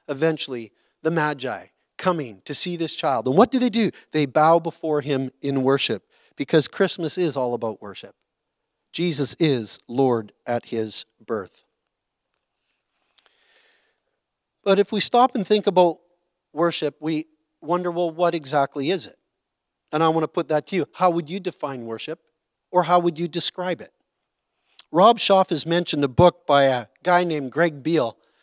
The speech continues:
and, uh, it's called We Become What We Worship. And his thesis in the book is, "What people revere, they resemble either for ruin or for restoration." Now, that's a pretty deep thought, and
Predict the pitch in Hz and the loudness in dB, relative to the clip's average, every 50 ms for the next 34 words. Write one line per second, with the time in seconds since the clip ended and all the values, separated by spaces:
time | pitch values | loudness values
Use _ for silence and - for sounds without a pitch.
0 | _ _ _ _ _ _ - 156 160 160 156 151 143 160 151 151 - 165 147 - | _ _ _ _ _ _ -4 -2 -2 -2 -2 0 2 2 2 2 2 -2 -4 -4
1 | - - - 185 180 165 160 143 139 165 165 139 160 - - 185 175 170 165 147 | -4 0 4 6 6 6 4 2 -2 -6 -6 -8 -10 -8 -4 -4 -2 -2 -2 -4
2 | 131 135 135 139 175 220 233 - - 143 - - 160 151 139 170 156 - - _ | -4 -4 -4 2 2 2 2 2 -2 -4 0 0 0 2 2 0 0 0 -4 _
3 | - 277 339 320 - 311 185 - - 190 175 165 151 131 - 220 233 233 - 170 | -2 0 0 0 0 0 0 2 2 2 2 2 -2 2 2 2 2 4 2 0
4 | 151 139 - - - - - _ - - 175 175 - - 233 277 302 - 262 220 | 0 0 -4 -10 -16 -20 -20 _ 2 4 4 4 4 4 2 2 2 4 2 4
5 | 190 190 165 143 143 190 220 254 269 254 220 196 175 165 170 151 139 180 196 196 | 4 4 2 2 0 0 0 2 2 4 4 4 4 4 2 2 2 2 2 2
6 | 196 208 240 247 226 190 196 185 208 180 - - 185 175 170 170 147 _ _ _ | 4 2 2 2 0 -2 0 2 0 0 2 2 4 6 6 4 2 _ _ _
7 | _ _ _ _ - 143 143 214 220 220 240 262 294 285 - _ _ _ _ _ | _ _ _ _ -8 0 4 4 6 6 6 4 2 0 -4 _ _ _ _ _
8 | _ _ _ _ _ - - 170 - - 175 165 170 160 - - 170 165 170 151 | _ _ _ _ _ -6 -6 -4 -4 -2 0 0 0 0 0 -4 -4 -4 -4 -4
9 | - 117 - _ _ _ _ _ _ _ _ _ _ _ _ _ _ _ _ _ | -8 -12 -14 _ _ _ _ _ _ _ _ _ _ _ _ _ _ _ _ _
10 | _ _ _ _ _ _ _ _ _ _ _ _ _ _ - 156 165 165 160 - | _ _ _ _ _ _ _ _ _ _ _ _ _ _ -2 2 2 2 2 2
11 | 156 - - 175 156 139 123 143 143 135 - - 156 165 170 160 - - 123 117 | -4 -6 -4 -2 -2 -2 -2 -4 -6 -6 -4 0 2 2 2 2 0 -8 -18 -20
12 | 110 | -20